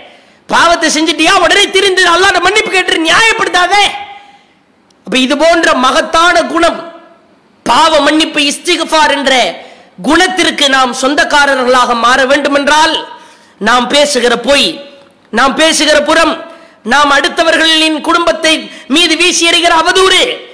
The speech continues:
பொய் பிரச்சாரம், பயங்கரமான காழ்ப்புணர்ச்சி பிரச்சாரம், ஆபாச பேச்சுக்கள்,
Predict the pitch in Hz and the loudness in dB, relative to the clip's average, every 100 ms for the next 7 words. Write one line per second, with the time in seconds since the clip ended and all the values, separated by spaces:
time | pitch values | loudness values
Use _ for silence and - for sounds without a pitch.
0 | - - 311 330 214 330 - 359 370 349 | -20 -4 -2 -2 -2 -2 0 2 2 0
1 | 190 - - - - - 233 330 339 339 | -2 -10 -18 -20 -20 -6 -2 0 0 0
2 | 339 349 339 302 - - 294 381 359 359 | 2 2 2 -2 -6 -4 0 0 0 -2
3 | 349 - 269 320 - 370 381 330 180 - | -2 -4 -2 -2 0 2 2 0 -4 -12
4 | - - _ _ - 254 359 392 370 359 | -20 -20 _ _ -6 -2 2 0 0 -2
5 | - 392 - 294 320 254 170 - | -2 -2 -2 -2 -2 -2 -6 -12